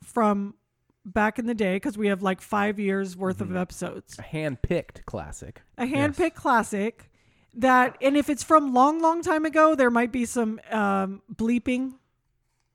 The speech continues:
Speaker 1: that will be needed to be done. <laughs>
Speaker 2: Some editing.
Speaker 1: 'Cause there was
Speaker 2: Definitely.
Speaker 1: some bad language.
Speaker 3: Um, but what, so pretty much what it is, is we will still be doing a show every week, but it will only be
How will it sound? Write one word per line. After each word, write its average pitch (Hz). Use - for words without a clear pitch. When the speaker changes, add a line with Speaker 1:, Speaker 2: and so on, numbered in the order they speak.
Speaker 1:
that 247
will 240
be 240
needed 233
to 240
be 214
done. 202
<laughs> -
Speaker 2:
Some -
editing. 120
Speaker 1:
'Cause 214
there 220
was 208
Speaker 2:
Definitely. 208
Speaker 1:
some 226
bad 202
language. 123
Speaker 3:
Um, -
but 160
what, 202
so 202
pretty 214
much 220
what 190
it 170
is, 165
is 127
we 190
will 202
still 185
be 185
doing 160
a 127
show 143
every 127
week, 123
but 147
it 147
will 143
only 151
be 131